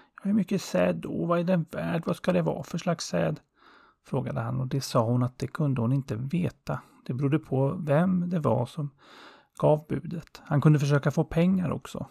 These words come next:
"Jaha, hur mycket pengar då? Hur räknar man dem och hur ser pengar ut?" frågade torparen. Ja, till slut så tröttnade torparens fru och sa att "nu tar du bara det du får. Se så, iväg med dig nu." Och så gick torparen iväg med kon.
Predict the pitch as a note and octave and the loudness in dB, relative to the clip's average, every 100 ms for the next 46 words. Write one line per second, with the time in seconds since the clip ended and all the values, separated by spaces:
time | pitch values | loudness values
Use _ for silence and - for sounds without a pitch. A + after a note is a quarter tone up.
0 | _ - F#3+ - F3+ F#3+ F#3+ F3 F3+ F#3+ | _ -10 -4 0 4 4 2 0 -4 -2
1 | F3+ F#3 E3+ D#3+ E3 F3 E3+ F3 F3 E3+ | 0 -2 -2 -4 -2 0 0 -2 0 -2
2 | - F#3 F3 - D3+ F3 E3+ E3 - - | 0 2 2 0 -2 0 0 0 -4 -6
3 | - D#3+ F3+ G3 E3 - - E3 F3+ E3 | -4 -2 2 2 0 -6 -10 -8 -6 -8
4 | _ - - - _ - D3+ B2+ C#3+ D3+ | _ -20 -20 -20 _ 0 2 2 -4 -6
5 | C#3 _ _ _ _ _ _ _ _ - | -8 _ _ _ _ _ _ _ _ -12
6 | D#3 D3+ - - - - C3+ - F3 - | -10 -12 -16 -8 -8 -4 -6 -4 -8 -2
7 | D3+ C3 _ A#2 A2+ B2 A#2 C3+ B2 - | 0 0 _ -2 0 -2 -2 -2 -2 -6
8 | B2+ - - C#3 C#3 - B2+ - D#3 D3+ | -6 -8 -8 -8 -8 -6 -6 -2 -2 -2
9 | - B2+ C3 C3 C3 A#2+ C3 A#2 A#2 G#2+ | 2 6 6 4 2 0 0 -2 -2 -2
10 | B2 - - - A#2 - _ _ _ _ | -2 -4 -8 -6 -6 -10 _ _ _ _
11 | _ _ _ _ _ - C#3+ - G#2+ A#2 | _ _ _ _ _ -4 -2 0 0 4
12 | B2+ A2 G#2 C3 B2+ B2+ - _ _ _ | 4 4 0 -2 -4 -6 -10 _ _ _
13 | _ _ _ _ _ - - - C3 - | _ _ _ _ _ -20 -12 -10 -10 -6
14 | C3 - C3+ C3+ D#3 C3 C#3+ D#3 - E3 | -6 -4 -8 -6 -8 -8 -8 -8 -6 -8
15 | D#3 | -10